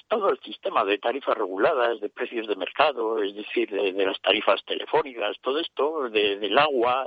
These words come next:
<laughs> de, todo esto son cosas que se han inventado de, pues, de la teoría económica,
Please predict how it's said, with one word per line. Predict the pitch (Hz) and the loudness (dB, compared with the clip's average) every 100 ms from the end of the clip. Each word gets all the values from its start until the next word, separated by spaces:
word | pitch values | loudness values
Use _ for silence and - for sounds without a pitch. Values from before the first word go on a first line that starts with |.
| 117 | -6
<laughs> | - | -4
de, | 135 - - - | -4 -6 -20 -12
todo | - 151 | -4 -2
esto | - - 165 | -2 -2 -2
son | - 190 170 113 _ - | -2 -4 -6 -12 _ -4
cosas | 135 180 160 - | -2 0 -2 -2
que | 107 | -2
se | - | -2
han | 131 | -2
inventado | 135 131 139 139 175 | -4 -4 -2 -2 -2
de, | 160 123 107 98 | -2 -2 -2 -6
pues, | - - | -14 -8
de | 107 - 113 110 | -6 -4 -4 0
la | 113 107 | 2 2
teoría | 110 107 127 | 0 0 0
económica, | 131 131 135 135 156 | 0 -4 -6 -4 -4